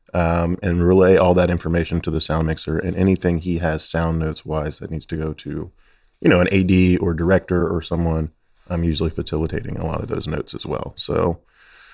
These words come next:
kind of that, and then also microphone placement around the sets. We use a lot of plant microphones, which are just microphones we're hiding all over the set to either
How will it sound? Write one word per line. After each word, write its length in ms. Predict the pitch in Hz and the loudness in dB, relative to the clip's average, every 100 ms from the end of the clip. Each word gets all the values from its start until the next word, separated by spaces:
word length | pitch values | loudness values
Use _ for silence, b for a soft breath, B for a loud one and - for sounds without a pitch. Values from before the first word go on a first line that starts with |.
| B B B - | B B B 0
kind 200 | 135 139 | 4 6
of 80 | |
that, 300 | 98 98 101 | 8 8 6
and 100 | 101 98 | 6 6
then 100 | 95 | 6
also 480 | 95 92 - 90 87 | 6 6 6 6 6
microphone 560 | 87 90 85 - 87 | 4 2 2 2 2
placement 380 | 80 85 - 82 | 4 2 2 0
around 200 | 80 80 | 0 0
the 60 | 78 | -2
sets. 340 | - 78 - | -2 -2 -2
We 120 | 82 | -2
use 160 | 78 78 | 0 0
a 40 | |
lot 200 | 78 78 | 0 0
of 80 | 78 | -2
plant 280 | - 85 73 | 0 0 0
microphones, 680 | 78 78 80 76 78 76 76 | 0 0 -2 0 0 0 -4
which 180 | 76 | -6
are 60 | 78 | -6
just 180 | 82 78 | -6 -4
microphones 500 | 80 78 80 82 78 | -4 -4 -4 -2 -2
we're 120 | 80 | -4
hiding 360 | 80 82 80 80 | 0 0 0 -2
all 140 | 78 | -2
over 180 | 80 80 | 0 0
the 80 | 78 | 0
set 360 | - 78 - | 0 -2 -4
to 100 | - | -2
either 360 | 85 82 82 80 | 0 2 0 -2